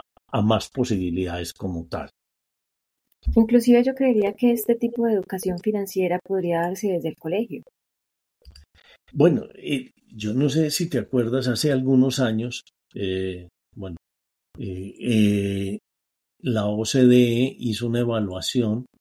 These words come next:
Speaker 1: en, en muchos países sobre
Speaker 2: Ujú.
Speaker 1: educación financiera, sobre el tema básico.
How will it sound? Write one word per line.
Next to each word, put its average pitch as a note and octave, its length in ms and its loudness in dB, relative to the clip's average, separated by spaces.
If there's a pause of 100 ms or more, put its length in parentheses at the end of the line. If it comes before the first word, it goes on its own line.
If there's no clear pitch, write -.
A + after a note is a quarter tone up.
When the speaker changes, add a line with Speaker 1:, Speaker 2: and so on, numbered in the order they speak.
(420)
Speaker 1:
en, A2+ 200 -4
en A#2 260 0
muchos A#2 380 -2
países A2 560 -2 (320)
sobre G#2 400 0
Speaker 2:
Ujú. G2+ 80 2
Speaker 1:
educación F2 440 -4
financiera, G#2 680 -2 (360)
sobre G#2 260 -6
el F2+ 80 -8
tema G#2 300 -2
básico. B2+ 340 -2